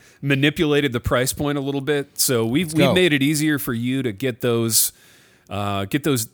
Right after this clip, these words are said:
Speaker 1: delightful little feet into a pair of Cluck athletic socks.
Speaker 2: <laughs>
Speaker 1: Um, they're handsome. They look great. They're gonna look
Speaker 2: Mm-hmm.
Speaker 1: great on you, dude. They're gonna look great on your feet. They're gonna feel great. Um, it's the hardest working sock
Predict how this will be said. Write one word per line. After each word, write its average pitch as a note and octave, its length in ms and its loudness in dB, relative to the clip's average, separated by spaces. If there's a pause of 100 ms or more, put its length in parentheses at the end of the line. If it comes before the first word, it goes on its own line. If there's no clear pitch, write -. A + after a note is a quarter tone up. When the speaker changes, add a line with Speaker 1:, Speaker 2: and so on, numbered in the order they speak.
(100)
Speaker 1:
delightful B2+ 540 -2
little A2+ 180 -6
feet A#2 340 -6
into G#2+ 200 -6
a F#2+ 60 -8
pair G#2 240 -6
of F#2 80 -12
Cluck G#2 460 -8 (120)
athletic F#2+ 480 -8
socks. G2 640 -6
Speaker 2:
<laughs> F4 40 -6 (240)
Speaker 1:
Um, F2 880 -6
they're F#2 140 -8
handsome. A2+ 540 -4
They F#2+ 140 -10
look F2+ 280 -12
great. A2+ 560 -8 (280)
They're A2 100 -6
gonna B2+ 160 0
look B2+ 160 0
Speaker 2:
Mm-hmm. C3 100 -4
Speaker 1:
great C3+ 160 2
on C3+ 160 0
you, B2+ 200 0
dude. G#2+ 280 -4
They're G#2 120 -4
gonna A2+ 180 -4
look A2+ 160 -6
great A#2+ 400 -4 (340)
on G#2+ 160 -6
your F#2 100 -6
feet. B2 380 -4
They're G#2 120 -4
gonna G2+ 160 -6
feel B2+ 320 -2
great. A2+ 440 -6 (400)
Um, G2 540 -6
it's - 160 -10
the A2+ 80 -4
hardest B2+ 460 -2
working A#2+ 360 0
sock A2+ 500 0